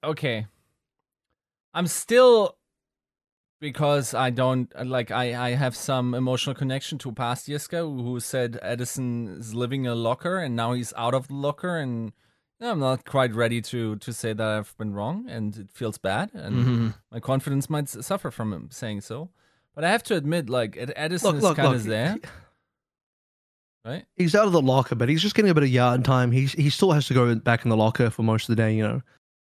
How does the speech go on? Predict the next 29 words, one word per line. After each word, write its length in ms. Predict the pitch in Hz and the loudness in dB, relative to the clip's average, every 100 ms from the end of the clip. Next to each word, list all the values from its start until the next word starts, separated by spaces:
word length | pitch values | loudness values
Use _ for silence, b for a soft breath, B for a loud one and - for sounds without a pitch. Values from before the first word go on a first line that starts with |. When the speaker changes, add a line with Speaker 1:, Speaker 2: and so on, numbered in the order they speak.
| _ _ - | _ _ 0
Speaker 3:
You're, 200 | 190 190 | 2 2
you're 180 | 196 | 2
allowed 180 | 190 165 | 4 6
a 20 | 151 | 6
little 80 | 131 | 4
bit 120 | 127 | 2
of 80 | - | 0
exercise 500 | 104 - - 113 107 | -2 0 2 2 4
time 360 | 120 110 107 - | 2 2 0 -2
in 80 | 123 | 0
the 80 | 113 | 2
day, 220 | 117 113 | 2 2
you 200 | 110 123 | 2 0
know, 100 | 113 | 0
before 360 | 113 - 117 113 | -2 0 2 2
you 160 | 110 | 2
have 140 | 104 - | 0 0
to 120 | 117 | 0
get 120 | 113 | 2
locked 280 | 117 107 - | 2 0 0
up 120 | 113 | -2
again, 240 | 117 113 117 | 0 0 0
you 80 | |
know. 140 | 104 - | -2 0
Speaker 1:
<laughs> 720 | - 285 277 - - - - | 4 4 2 -8 -14 -16 -12
Uh, 640 | 277 277 269 277 139 277 | -8 -8 -8 -8 -8 -4
Speaker 3:
That's 140 | - 233 | -2 0
fine. 340 | 113 107 131 - _ _ - | 0 0 -2 -6 _ _ 2
Speaker 1:
but, 320 | 202 180 165 | 6 8 6